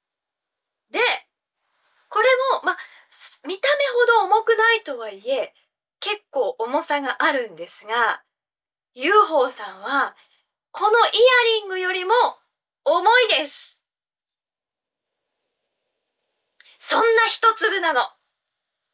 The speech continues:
イヤリングと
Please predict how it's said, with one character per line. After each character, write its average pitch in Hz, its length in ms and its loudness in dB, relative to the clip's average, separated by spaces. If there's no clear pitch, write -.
イ 247 100 -8
ヤ 269 180 2
リ 240 140 -8
ン 226 80 -10
グ 220 120 -8
と 202 220 -4